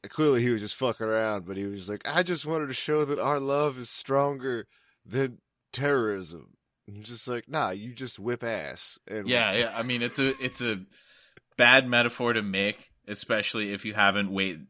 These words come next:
Speaker 2: waited the allotted twenty-two point eight years for tragedies to become funny.
Speaker 1: Exactly. Plus, you're the bassist of Devo. We all know you like fucking with people. You chopped up part of your, you chopped part of your bass off and just taped a pool noodle to it and thought we'd think that was,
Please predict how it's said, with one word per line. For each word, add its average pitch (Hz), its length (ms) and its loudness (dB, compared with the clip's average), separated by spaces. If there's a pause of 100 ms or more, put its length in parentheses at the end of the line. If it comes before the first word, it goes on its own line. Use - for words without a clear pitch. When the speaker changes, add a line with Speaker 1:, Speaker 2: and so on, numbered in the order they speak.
Speaker 2:
waited 101 480 2
the 92 240 0
allotted 95 480 4
twenty-two 104 500 -2
point 92 300 -6
eight 92 200 -2
years 90 380 -4
for - 140 -10
tragedies 85 560 -4
to 82 100 -14
become 80 320 -12
funny. - 360 -20 (100)
Speaker 1:
Exactly. 120 720 -6 (140)
Plus, 151 280 -2
you're 139 100 -6
the 123 80 -4
bassist 131 420 -2
of 107 80 -14
Devo. 90 500 -6
We 107 120 -2
all 131 140 2
know 101 140 -2
you 87 160 -2
like 78 160 -8
fucking 80 360 -10
with 73 160 -16
people. 85 400 -8
You 98 140 -8
chopped 120 400 2
up 120 160 2
part 120 260 2
of 104 60 0
your, 98 200 0
you 107 100 -8
chopped - 280 6
part 151 160 4
of 135 40 2
your 120 100 4
bass 123 340 4
off 92 240 4
and 78 240 -12
just - 280 -6
taped 117 280 0
a 90 40 -4
pool 131 340 0
noodle 80 300 -2
to 76 240 -6
it - 120 -12
and - 120 -20
thought 104 260 0
we'd 90 180 -4
think 98 240 -4
that 92 200 -2
was, - 380 -12